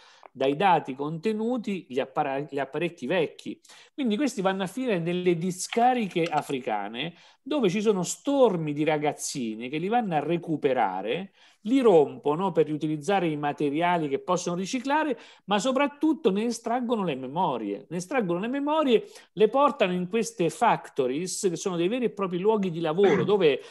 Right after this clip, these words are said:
Speaker 1: ci sono eserciti, ci sono, eh, squadre di cinquanta, sessanta persone che setacciano i dati all'interno dei vecchi hard disk, delle vecchie memorie di massa,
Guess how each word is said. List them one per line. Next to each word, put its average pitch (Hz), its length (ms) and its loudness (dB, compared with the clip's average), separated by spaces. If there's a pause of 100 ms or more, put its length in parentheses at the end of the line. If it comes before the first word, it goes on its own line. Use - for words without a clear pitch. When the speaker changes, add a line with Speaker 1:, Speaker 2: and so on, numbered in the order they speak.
(140)
Speaker 1:
ci - 140 -10
sono 180 180 0
eserciti, 254 560 -2
ci 165 60 -4
sono, 180 420 -4 (340)
eh, 156 140 -4
squadre 175 640 4
di 147 80 -2
cinquanta, 220 540 -4
sessanta 175 480 -2
persone 131 560 -2
che 185 140 -2
setacciano 254 1160 -2 (360)
i 220 200 2
dati 330 420 6
all'interno 247 800 2
dei 208 140 6
vecchi 247 340 0
hard 165 160 0
disk, 196 480 -2
delle 156 160 2
vecchie 233 320 0
memorie 196 340 0
di 165 100 -4
massa, 156 560 -2